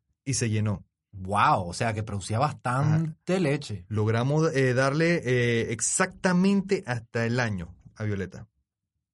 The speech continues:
Speaker 1: Así es, estirado y que hasta el año, la última. Ahí está. Con Juan Lucas, yo creo que si yo me hubiera puesto a comer, hubiera tenido el dinero, el capital, para armar una fábrica,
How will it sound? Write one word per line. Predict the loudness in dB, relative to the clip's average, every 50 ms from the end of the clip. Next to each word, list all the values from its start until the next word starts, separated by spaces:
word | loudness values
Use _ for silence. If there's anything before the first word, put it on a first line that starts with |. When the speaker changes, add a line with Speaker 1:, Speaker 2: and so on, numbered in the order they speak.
| _ _ _ _ _ _ _ _ _ _ _ _ _ -8
Speaker 1:
Así | -6 -2 0 0
es, | 0 -2 0 0
estirado | 0 0 0 -2 -6 -4 -2 0 2 2 2
y | 2 2
que | 0 -2
hasta | -2 -4 -8 -10 -8
el | -6 -6
año, | -6 -6 -8 -8 -10 -12 -16 -14 -14 -10
la | -8 -8
última. | -8 -6 -6 -6 -8 -6 -4 -4 -4 -4 -4 -4 -4 -4 -4 -6 -6 -8 -10 -10 -10 -10 -8 -6
Ahí | -6 -4 -4
está. | -4 -6 -10 -14 _ _ _ _ _ _ _ _ _ _ _ _ _ _ _ _ _ _ _ _ _ _ _ _ _
Con | 0 2 4 4 4 2
Juan | 2 0 0 2 2 4 4 4
Lucas, | 4 4 4 2 0 -2 -2 -2 -2 -4 -4 -6 -8 -8 -12 _ _ _ _ _ _ _ _ _ _ _ _ _ _ _ _ _
yo | -2 -2
creo | 0 0 0
que | -2 -2
si | -2 0 -2
yo | 0 2
me | 2
hubiera | 2 2 2 0 0
puesto | -2 -4 -2 -4
a | -4
comer, | -2 -2 -2 -2 -2 -4 -4 -4
hubiera | -2 0 0 0 0
tenido | -2 -2 -2 -2
el | -2 -2
dinero, | 0 0 0 0 0 0 -2 -4 -4 -4
el | -4 -4
capital, | -4 -4 -4 -6 -6 -4 -4 -4 -4 -6 -8 -10 -16 _ _ _ _ _ _ _ _ _ _ _ _ _ _ -2
para | 0 0 2 2 2 0 0 -2 -4 -8 _ _ _ -6
armar | -4 -2 -2 0 0 0
una | -2 -2 -2
fábrica, | -2 -2 -2 -2 -2 -6 -8 -12 -14 -14